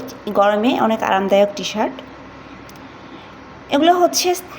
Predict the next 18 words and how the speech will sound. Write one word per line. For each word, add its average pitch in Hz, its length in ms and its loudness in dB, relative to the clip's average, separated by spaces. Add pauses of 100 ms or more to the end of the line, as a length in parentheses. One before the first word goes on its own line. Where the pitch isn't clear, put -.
(100)
চারটা 285 520 4
সাইজ 262 400 4
অ্যাভেলেবল 220 420 4
হবে, 240 380 2 (440)
এম, 254 320 2
এল, 247 320 2
এক্সএল, 269 600 2
ডাবল 185 280 2
এক্সএল। 208 440 0 (2000)
অনেকগুলো 277 420 4
কালারে 269 320 4
হচ্ছে 277 280 2
আমাদের 240 320 6
স্টকে 220 300 -4
হবে, 208 380 4 (1120)
পার্পল, 254 500 4
ইয়েলো, 247 380 6
রেড, 233 260 4